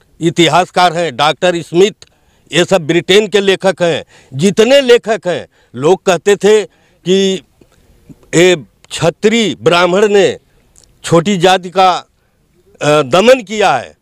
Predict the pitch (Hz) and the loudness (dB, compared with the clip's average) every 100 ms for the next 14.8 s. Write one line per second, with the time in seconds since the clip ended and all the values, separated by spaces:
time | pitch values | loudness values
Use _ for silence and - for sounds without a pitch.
0 | _ - 120 190 226 220 180 185 233 226 | _ -10 -2 -2 0 -2 0 0 0 -2
1 | 220 196 220 240 226 226 208 190 160 175 | -2 0 0 0 -2 0 0 2 0 -2
2 | 185 175 170 220 - 208 202 220 254 247 | -8 -2 0 0 -2 0 2 4 2 4
3 | 233 98 - _ _ _ _ - 160 180 | 0 -2 -14 _ _ _ _ -8 -4 0
4 | 170 214 - 196 208 233 226 226 220 - | 2 0 0 0 2 2 4 4 4 -2
5 | _ _ _ _ - 147 156 156 135 151 | _ _ _ _ -8 -2 0 0 0 4
6 | 269 - - 214 240 240 226 143 80 _ | 2 2 -2 0 0 2 0 -2 -6 _
7 | 147 165 147 175 196 143 170 170 196 165 | -16 -14 -6 -2 0 0 0 0 -2 -2
8 | - _ _ 147 147 151 - 165 165 175 | -8 _ _ -4 0 0 0 -2 0 0
9 | 190 190 185 165 156 190 180 180 147 - | 2 0 -2 -2 0 0 -2 -4 -6 -14
10 | - 170 156 165 175 190 180 170 160 117 | -6 -2 0 0 0 -2 -2 -2 -4 -8
11 | 143 143 - 151 - 101 73 _ _ _ | -6 -6 -4 -6 -6 -12 -14 _ _ _
12 | _ _ _ - 233 262 247 254 214 233 | _ _ _ 0 2 2 2 0 0 -6
13 | - 247 233 233 196 _ _ 180 208 196 | 0 0 0 -2 -6 _ _ 0 2 2
14 | 226 - 214 247 208 175 147 | 0 -2 -8 -4 -2 0 -2